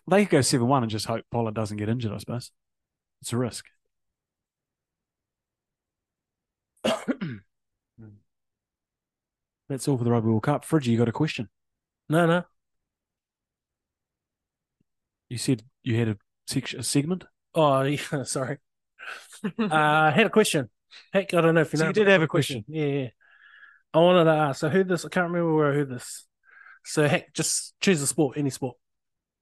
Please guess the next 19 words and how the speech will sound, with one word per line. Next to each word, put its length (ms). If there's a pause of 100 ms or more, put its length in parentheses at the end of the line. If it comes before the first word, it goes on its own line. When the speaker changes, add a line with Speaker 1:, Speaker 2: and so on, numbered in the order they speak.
(640)
Speaker 1:
Cricket. 240 (600)
Speaker 2:
How 180
do 60
you 220
think 220
you 120
could 160
improve 380
cricket? 280 (1500)
Speaker 1:
Training. 400 (600)
Speaker 2:
Hey? 220 (320)
Speaker 1:
Training, 500
for 80
starters. 540 (340)
Speaker 2:
Training? 460 (120)
Speaker 1:
Yeah. 240 (360)
Speaker 2:
In 80
what 140
way? 200